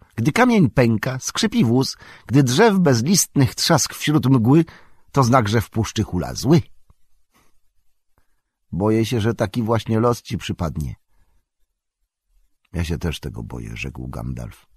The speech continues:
"Nie będziemy mogli wyruszyć, póki zwiadowcy nie przyniosą dokładnych wiadomości o jeźdźcach". "Myślałem, że zginęli w powodzi", odezwał się Merry.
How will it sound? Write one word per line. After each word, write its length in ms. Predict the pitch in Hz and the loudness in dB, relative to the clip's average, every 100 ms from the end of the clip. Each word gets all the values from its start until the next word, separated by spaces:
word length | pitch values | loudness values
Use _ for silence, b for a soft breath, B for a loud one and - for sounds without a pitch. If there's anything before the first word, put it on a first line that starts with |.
| _ _ _ _ _ _ _ _ _ - | _ _ _ _ _ _ _ _ _ -2
"Nie 160 | 104 104 | 0 4
będziemy 460 | 107 101 113 110 | 2 4 4 6
mogli 360 | 107 107 101 101 | 4 4 2 2
wyruszyć, 520 | 98 104 110 117 - | 2 0 0 -4 -6
póki 300 | - 87 98 | -10 -8 -6
zwiadowcy 600 | 82 101 95 101 - 101 | -2 -2 0 -2 -2 -2
nie 120 | 101 | -2
przyniosą 480 | - 104 95 104 95 | -2 -4 -4 -2 -4
dokładnych 600 | 87 - 95 80 92 73 | -4 -4 -4 -2 -4 -4
wiadomości 680 | 87 82 85 92 - - 82 | -4 -4 -2 -2 -6 -8 -6
o 60 | |
jeźdźcach". 800 | 82 78 - - - 71 - - _ _ _ _ _ _ _ _ _ _ _ | -4 -6 -8 -14 -10 -12 -14 -20 _ _ _ _ _ _ _ _ _ _ _
"Myślałem, 520 | 71 92 101 101 101 98 | -6 -4 0 0 2 0
że 100 | 98 | -2
zginęli 420 | 92 104 101 98 | 0 0 2 -2
w 80 | - | -2
powodzi", 460 | 123 190 107 73 | -2 0 -2 -4
odezwał 400 | 71 76 65 73 | -6 -8 -8 -8
się 140 | - 67 | -6 -8
Merry. 320 | 62 58 | -8 -12